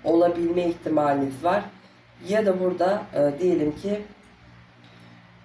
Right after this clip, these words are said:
e, ikili bir iliş-, yani sizin haricinizde başka bir kişiye dair,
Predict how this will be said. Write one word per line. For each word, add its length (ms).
e, 400
ikili 400
bir 220
iliş-, 340
yani 220
sizin 400
haricinizde 920
başka 400
bir 160
kişiye 1300
dair, 480